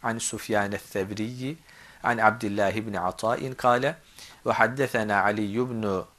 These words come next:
Hucrin, kâle haddesena Ali ibn Mushirin, an Abdillah ibn Ata'in, an Abdillah ibn Buraytet-,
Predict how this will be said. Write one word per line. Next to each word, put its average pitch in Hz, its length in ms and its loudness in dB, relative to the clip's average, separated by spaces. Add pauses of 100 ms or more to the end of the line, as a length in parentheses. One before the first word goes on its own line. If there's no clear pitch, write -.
(280)
Hucrin, 139 640 -2 (840)
kâle 120 240 4
haddesena 113 680 0
Ali 101 260 2
ibn 110 320 -4
Mushirin, 131 720 -4 (220)
an 117 120 -2
Abdillah 104 520 2
ibn 110 200 -4
Ata'in, 117 760 -2
an 113 140 -2
Abdillah 101 500 -2
ibn 101 320 -6
Buraytet-, 123 520 -4